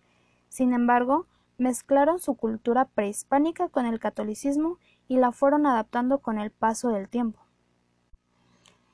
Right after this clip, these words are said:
En la época de la conquista, los españoles querían obligar a los chamulas a creer en el catolicismo.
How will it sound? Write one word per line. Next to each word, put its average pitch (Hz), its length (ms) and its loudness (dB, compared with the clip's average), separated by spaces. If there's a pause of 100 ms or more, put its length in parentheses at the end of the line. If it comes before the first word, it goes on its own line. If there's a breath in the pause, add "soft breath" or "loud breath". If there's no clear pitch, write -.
(200)
En 285 180 4
la 294 120 2
época 381 360 0
de 311 80 6
la 226 100 0
conquista, 226 880 -6
los 262 220 -2
españoles 269 640 -2
querían 233 400 -2
obligar 226 400 -2
a 220 60 -4
los 220 180 -6
chamulas 214 520 -10
a 220 80 -8
creer 208 280 -8
en 202 140 -10
el 196 120 -12
catolicismo. 208 840 -8